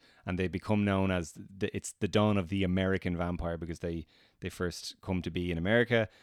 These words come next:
and it, it kind of follows that, that there's a, there's one or two of them that it sort of, it sort of doves, d-, dives in and out of their storylines, uh, across different parts of American history. So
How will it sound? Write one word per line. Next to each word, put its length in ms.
and 180
it, 140
it 140
kind 180
of 80
follows 360
that, 140
that 160
there's 240
a, 340
there's 180
one 140
or 80
two 200
of 60
them 120
that 120
it 80
sort 180
of, 280
it 240
sort 180
of 120
doves, 400
d-, 240
dives 360
in 100
and 140
out 140
of 80
their 200
storylines, 720
uh, 220
across 340
different 360
parts 320
of 80
American 340
history. 380
So 360